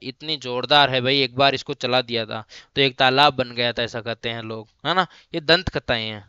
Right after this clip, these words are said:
दंत कथाएं हैं। तालाब तो क्या ही बनेगा भाई, लेकिन कि चलाने से क्या हुआ, पशु पक्षियों के प्रसव हो गए थे,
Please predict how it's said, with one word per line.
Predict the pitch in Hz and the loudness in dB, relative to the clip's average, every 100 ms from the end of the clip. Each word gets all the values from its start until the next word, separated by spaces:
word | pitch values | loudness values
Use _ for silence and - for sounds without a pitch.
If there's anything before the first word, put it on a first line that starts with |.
| _ - | _ -2
दंत | 170 - | -2 -4
कथाएं | 127 117 117 | -4 -2 -2
हैं। | 117 117 - | -4 -6 -2
तालाब | 123 139 147 | 2 4 2
तो | 147 | 0
क्या | 147 | 2
ही | 151 | 2
बनेगा | 139 143 143 143 | 0 -6 -4 -4
भाई, | 147 143 - - 151 | -4 -8 -16 -10 -2
लेकिन | 185 202 208 - _ _ - | 2 0 -2 -12 _ _ -12
कि | |
चलाने | 185 196 185 196 214 | -6 4 8 8 6
से | 202 | 0
क्या | 202 202 | 4 6
हुआ, | 190 185 | 6 6
पशु | 185 185 - 196 | 6 4 4 4
पक्षियों | 170 - 190 | 4 4 2
के | 185 | 0
प्रसव | - 190 196 226 | 2 2 4 6
हो | 196 147 | 6 6
गए | 135 127 | 4 2
थे, | 123 | 2